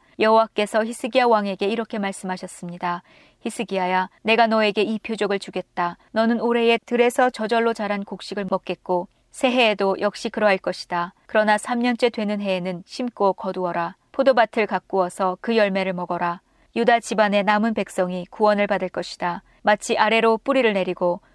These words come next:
위로는 튼튼하게 자라서 열매를 주렁주렁 맺는 식물처럼 많은 자녀를 가지게 될 것이다."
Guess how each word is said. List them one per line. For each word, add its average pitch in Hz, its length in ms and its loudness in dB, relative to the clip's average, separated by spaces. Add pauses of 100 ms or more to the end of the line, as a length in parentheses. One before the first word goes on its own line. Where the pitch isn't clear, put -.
(140)
위로는 226 400 2
튼튼하게 233 540 0
자라서 175 540 -4 (320)
열매를 214 420 2
주렁주렁 226 640 0
맺는 208 260 0
식물처럼 202 680 -6 (320)
많은 220 340 2
자녀를 202 500 -2
가지게 202 360 -4
될 196 140 -2
것이다." 180 520 -6